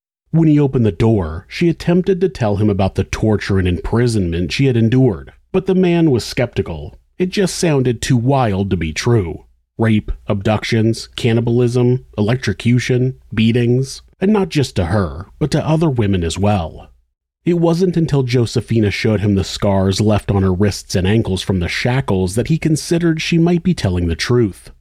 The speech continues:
By then, he wanted to go and deal with Gary himself, but eventually he saw reason and together they called nine one one. Yet, just like her boyfriend, the police struggled to believe that what she was saying could be real.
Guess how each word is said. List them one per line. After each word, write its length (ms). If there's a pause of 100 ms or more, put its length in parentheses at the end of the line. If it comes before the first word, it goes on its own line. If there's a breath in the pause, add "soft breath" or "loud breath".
(380)
By 240
then, 400
he 140
wanted 300
to 60
go 200
and 160
deal 260
with 200
Gary 320
himself, 720
but 120
eventually 640
he 140
saw 220
reason 640
and 180
together 420
they 140
called 300
nine 260
one 220
one. 480 (320)
Yet, 340
just 320
like 220
her 100
boyfriend, 720 (120)
the 100
police 420
struggled 500
to 80
believe 540
that 120
what 140
she 160
was 140
saying 400
could 140
be 120
real. 560